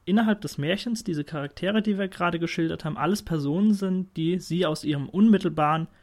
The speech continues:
Umfeld, sei es aus dem Krankenhaus oder eben aus, äh, ja, von der, was war es, Pfirsichplantage, wie auch immer, äh, dort kennt.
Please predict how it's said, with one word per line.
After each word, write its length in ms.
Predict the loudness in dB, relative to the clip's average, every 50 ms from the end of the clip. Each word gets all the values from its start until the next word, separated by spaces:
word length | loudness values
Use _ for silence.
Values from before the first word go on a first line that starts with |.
| _ _ _ 0
Umfeld, 640 | 2 2 2 2 0 -2 0 2 2 0 0 -4 -10
sei 280 | -10 -4 -2 0 0 0
es 100 | -2 -4
aus 280 | -6 -8 -6 -8 -8 -8
dem 140 | -8 -8 -6
Krankenhaus 680 | -2 0 0 0 0 -2 -2 -2 -2 -4 -8 -10 -12 -20 -20 _ _ _ _ _ _
oder 200 | 2 4 6 6
eben 220 | 6 6 4 2 0
aus, 460 | -2 -2 -4 -4 -8 -16 -18 -12 -6
äh, 380 | -4 -2 -2 -2 -2 -4 -4 -2
ja, 160 | 0 0 0
von 180 | 0 0 -2 0
der, 360 | 2 2 2 0 0 -2 -6 -10 -16 -20 -20 -20 _ -20
was 420 | -16 -16 -12 -6 -4 -4 -4 -2 -2
war 80 | -2 -2
es, 80 | -2
Pfirsichplantage, 840 | -2 -2 0 0 0 -4 -4 -6 -6 -4 -4 -4 -4 -4 -4 -6 -8 -6
wie 120 | -4 -6
auch 100 | -6 -6
immer, 260 | -6 -4 -4 -6 -6 -10 _ _ _ _ -20 _ _ _ _ _ -6
äh, 280 | -4 -2 -2 -2 -4
dort 340 | -2 -2 0 0 0 -2 -6
kennt. 420 | -8 -6 -6 -6 -6 -8 -12 -14